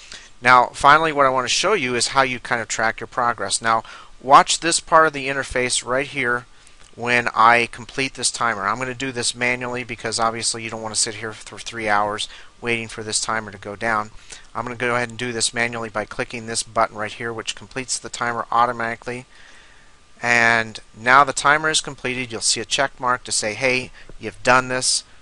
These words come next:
Time to move on to the next task." But over here, you'll see that, uh, this part of the interface has updated, and sometimes this area will update, and that's explained in the user's guide and the videos as well, how to use this particular part of the interface.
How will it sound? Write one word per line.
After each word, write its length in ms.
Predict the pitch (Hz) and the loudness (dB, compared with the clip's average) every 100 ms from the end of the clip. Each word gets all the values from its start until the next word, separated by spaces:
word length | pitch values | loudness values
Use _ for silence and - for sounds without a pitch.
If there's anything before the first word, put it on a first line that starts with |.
| - - | -20 0
Time 220 | 123 131 | 2 2
to 60 | |
move 220 | 127 127 117 | -4 -6 0
on 160 | 117 | -2
to 80 | 117 | -2
the 100 | 110 | -8
next 280 | 113 110 - | -6 -6 -6
task." 420 | 127 101 98 - 104 | -6 -6 -8 -12 4
But 180 | 131 - | 4 4
over 280 | 143 135 | -2 -2
here, 460 | 117 - 269 165 165 - - - - - | -4 -2 2 2 0 -8 -20 -20 -20 -6
you'll 160 | 143 147 | -2 2
see 480 | - 226 165 160 | 2 0 -2 -4
that, 500 | 175 117 120 120 - - - - - | -8 2 4 4 2 -14 -20 -20 -10
uh, 460 | - 120 120 117 92 135 | 2 6 8 8 4 -4
this 180 | 143 - | -2 2
part 200 | 170 156 | 6 6
of 60 | 151 | 4
the 100 | 139 | -2
interface 600 | 143 - 139 143 - - | -4 -2 -2 0 -2 -2
has 180 | 123 127 | -2 4
updated, 500 | 143 - 104 98 101 | 4 4 -4 -4 -8
and 160 | 110 | -2
sometimes 560 | - 151 160 143 131 117 123 | 0 0 2 2 0 -14 -2
this 220 | 156 - 123 | 0 2 2
area 300 | 120 117 107 | 2 2 0
will 160 | 107 | -2
update, 480 | - 110 - 110 113 - - - - | 0 -2 -2 -4 -4 -10 -20 -20 -6
and 240 | 110 113 | -2 2
that's 200 | 120 - | 2 2
explained 500 | 131 - - 123 123 | -2 -4 -2 -4 -4
in 60 | 110 | -8
the 80 | 113 | -8
user's 400 | 120 117 117 - | -8 -6 -4 0
guide 300 | 110 110 113 | 2 4 2
and 120 | 104 | -6
the 60 | |
videos 440 | 98 110 107 104 104 | -10 -8 -6 -4 -6
as 140 | 98 | -6
well, 220 | 113 104 | -4 -2
how 220 | 101 113 110 | 0 0 0
to 80 | |
use 260 | 107 107 101 | -4 -8 -6
this 120 | 110 | -6
particular 520 | - - 123 104 107 | -10 -12 -10 -10 -12
part 300 | 104 - 107 | -10 -6 -4
of 60 | 101 | -6
the 220 | 104 107 | -10 -10
interface. 540 | 110 123 - 95 - | -8 -8 -8 -8 -10